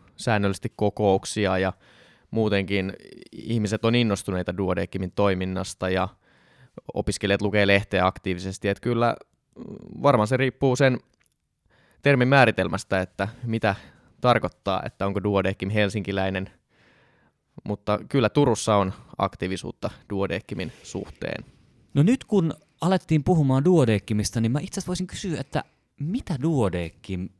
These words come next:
Speaker 2: sulle merkitsee? Mitä, mitä niin kuin, niin?
Speaker 1: No Duodeckim on mulle ainakin henkilökohtaisesti, se määrittyy jonkinlaisena, ö, lääkäriyhteisönä, joka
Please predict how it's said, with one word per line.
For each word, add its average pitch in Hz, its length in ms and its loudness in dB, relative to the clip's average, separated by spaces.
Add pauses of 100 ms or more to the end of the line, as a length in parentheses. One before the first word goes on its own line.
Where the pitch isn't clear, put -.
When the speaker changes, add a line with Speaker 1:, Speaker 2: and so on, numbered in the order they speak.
Speaker 2:
sulle 160 320 -2
merkitsee? - 880 -4 (800)
Mitä, 170 220 0
mitä 185 220 0
niin 131 200 2
kuin, 110 320 -2 (580)
niin? 98 320 -8 (1300)
Speaker 1:
No 120 200 0
Duodeckim 139 520 6
on 113 180 2 (480)
mulle 131 360 4
ainakin 104 340 2
henkilökohtaisesti, 98 840 -2 (1300)
se 98 320 -2
määrittyy 117 460 0
jonkinlaisena, 110 680 0 (400)
ö, - 40 -12 (400)
lääkäriyhteisönä, 104 1300 2
joka 92 400 0